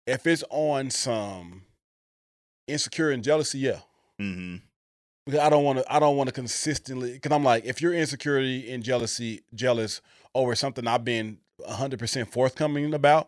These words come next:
Speaker 2: Yeah. Mm-hmm.
Speaker 1: and you're telling me, l-, and I, and, and you, and, and you can't pinpoint anything that I've done
Speaker 2: Yeah.
Speaker 1: to make you feel this way, then this
Speaker 2: Mm-hmm.
Speaker 1: has nothing to do with me.
Speaker 2: Yeah.
Speaker 1: So that means you already have some insecurity and jealousy issues that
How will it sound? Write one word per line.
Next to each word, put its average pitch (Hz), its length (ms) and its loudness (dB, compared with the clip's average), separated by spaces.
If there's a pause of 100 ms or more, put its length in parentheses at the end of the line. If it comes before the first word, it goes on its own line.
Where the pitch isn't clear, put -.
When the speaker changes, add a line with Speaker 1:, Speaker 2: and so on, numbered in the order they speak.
Speaker 2:
Yeah. 101 300 -2 (180)
Mm-hmm. 92 400 -8
Speaker 1:
and 113 560 2
you're 127 220 -2
telling 147 520 2
me, 147 340 -2 (300)
l-, 123 160 -6
and 127 160 -2
I, 131 60 4
and, 123 240 -6
and 127 200 -6
you, 127 140 -10
and, 131 240 -8
and 131 200 -6
you 143 80 -2
can't 135 280 -2
pinpoint 131 520 -2
anything 135 440 -2
that 107 120 4
I've 92 360 6
done 139 520 2
Speaker 2:
Yeah. 104 240 -2 (180)
Speaker 1:
to 156 100 2
make 165 240 2
you 175 80 -4
feel 175 240 2
this 165 220 0
way, 170 340 6 (140)
then 98 260 -2
this 139 120 2
Speaker 2:
Mm-hmm. 143 80 6
Speaker 1:
has 123 180 6
nothing 120 320 0
to 117 120 -6
do 117 200 2
with 90 140 -8
me. 71 180 -20 (140)
Speaker 2:
Yeah. 101 320 -2
Speaker 1:
So 117 100 -6
that 131 160 6
means 123 300 -2
you 151 160 6
already 123 260 6
have 113 380 4
some 110 180 -10
insecurity 113 500 -4
and 110 80 -6
jealousy 107 320 -4
issues 123 300 -6
that 104 300 2